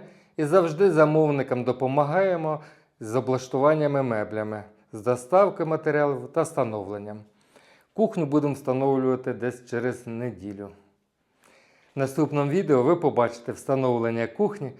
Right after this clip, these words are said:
та як буде сучасно виглядати в інтер'єрі маленької квартири. Встановили такі біля вікна,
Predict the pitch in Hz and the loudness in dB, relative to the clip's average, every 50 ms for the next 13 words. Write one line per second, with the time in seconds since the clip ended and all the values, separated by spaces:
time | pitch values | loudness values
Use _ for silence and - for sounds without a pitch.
0 | - _ _ _ - 143 143 131 117 127 127 120 117 - - 123 - - 123 113 | -20 _ _ _ 0 2 2 2 2 -2 -2 -2 -4 -4 -6 -8 -4 -4 -4 -4
1 | - - 117 104 110 104 110 123 123 127 143 196 208 202 - 123 110 - - - | -4 -8 -8 -6 -6 -6 -2 -2 -2 -2 0 -2 -2 -2 -4 -8 -10 -10 -12 -20
2 | _ _ _ _ 127 123 120 - 135 127 127 151 180 190 196 143 113 110 113 123 | _ _ _ _ -8 -8 -4 -2 0 0 2 2 2 2 2 0 0 -2 -2 0
3 | 135 135 131 131 123 117 - - 131 123 127 - 110 107 104 107 110 107 107 - | -2 -2 -4 -4 -6 -6 -4 -4 -4 -4 -4 -6 -6 -4 -4 -4 -6 -8 -12 -18
4 | - _ _ _ _ _ _ _ _ _ _ _ _ _ _ _ _ _ _ _ | -20 _ _ _ _ _ _ _ _ _ _ _ _ _ _ _ _ _ _ _
5 | _ _ _ - - - 165 165 180 196 202 233 240 220 185 - - 147 143 143 | _ _ _ -20 0 2 4 6 6 8 8 8 8 8 8 6 4 0 0 2
6 | 143 135 123 139 143 139 139 131 143 143 139 139 135 135 127 123 120 113 | -2 0 2 2 4 6 6 6 4 2 2 0 0 2 4 4 2 0